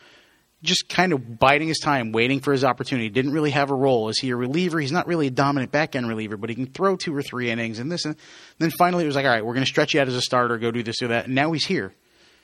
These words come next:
He's just one of those guys that has been waiting so long for the right opportunity and his opportunity in general.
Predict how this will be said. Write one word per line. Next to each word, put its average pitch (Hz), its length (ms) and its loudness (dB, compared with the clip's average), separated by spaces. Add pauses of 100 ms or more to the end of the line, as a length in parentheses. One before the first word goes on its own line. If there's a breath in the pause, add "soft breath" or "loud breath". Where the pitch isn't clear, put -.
He's 220 200 2
just 233 240 0
one 196 160 4
of 196 40 0
those 180 160 4
guys 160 240 0
that 147 80 6
has 131 100 -2
been 123 200 0
waiting 143 380 4
so 165 240 4
long 147 300 2
for 139 260 0
the 135 160 0
right 127 380 4
opportunity 123 760 0
and 113 160 -2
his 160 160 2
opportunity 143 600 0
in 107 100 -2
general. 113 500 2